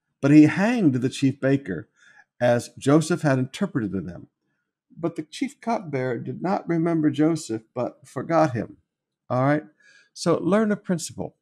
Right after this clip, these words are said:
People forget you. Ah,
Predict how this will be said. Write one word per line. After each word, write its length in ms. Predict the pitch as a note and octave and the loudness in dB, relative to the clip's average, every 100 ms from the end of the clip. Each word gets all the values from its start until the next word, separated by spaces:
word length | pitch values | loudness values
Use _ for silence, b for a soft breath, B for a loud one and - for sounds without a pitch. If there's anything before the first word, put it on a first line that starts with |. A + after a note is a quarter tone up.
| _ _ _ _ _ | _ _ _ _ _
People 560 | B2 A2+ - E3+ F3+ _ _ _ _ _ _ _ _ _ _ _ _ _ _ _ _ | -6 -4 -2 -4 -4 _ _ _ _ _ _ _ _ _ _ _ _ _ _ _ _
forget 520 | - G#3+ C#4+ - - | -8 0 0 0 -4
you. 220 | F#2+ - _ _ _ _ _ - | -6 -8 _ _ _ _ _ -6
Ah, 800 | A2+ C3+ F#3 G3 F#3 D#3 G2 - | -2 0 0 0 -2 -2 -6 -10